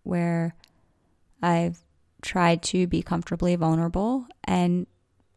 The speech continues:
did it with maybe someone who wasn't able to hold that space. No judgment or anything towards that situation, but maybe they also have high emotion reaction.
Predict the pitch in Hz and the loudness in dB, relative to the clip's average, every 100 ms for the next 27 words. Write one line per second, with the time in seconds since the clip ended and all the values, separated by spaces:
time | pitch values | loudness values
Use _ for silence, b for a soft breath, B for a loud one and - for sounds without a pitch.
0 | - 190 185 180 - - - 170 180 180 | -4 0 2 2 0 -6 -12 -4 -2 -2
1 | - 185 185 185 185 - 175 175 170 175 | -4 -2 0 0 0 -2 0 2 0 0
2 | 180 175 170 170 170 170 - _ _ - | -2 0 0 0 0 -2 -6 _ _ -4
3 | 180 175 160 - 175 - _ _ _ _ | -2 0 -2 -2 -4 -10 _ _ _ _
4 | _ - 190 175 175 170 165 - - - | _ -4 -4 0 0 2 0 -4 -6 -6
5 | - - - _ _ _ _ _ _ _ | -6 -8 -12 _ _ _ _ _ _ _
6 | _ 190 180 170 170 175 170 170 - 170 | _ -6 -4 -2 -2 0 0 0 -2 -2
7 | 175 - 165 160 - 165 - - - - | -2 -2 -4 -4 -4 -6 -4 -6 -6 -6
8 | - 196 208 175 175 - 214 220 208 180 | -2 -2 0 -2 -2 -2 -2 0 0 2
9 | 175 170 175 _ - 170 - 170 160 - | 2 0 -4 _ -4 -4 -4 -6 -8 -8
10 | 160 160 160 156 160 165 160 - - - | -4 -2 -2 -4 -6 -8 -6 -6 -8 -10
11 | - - - | -12 -10 -10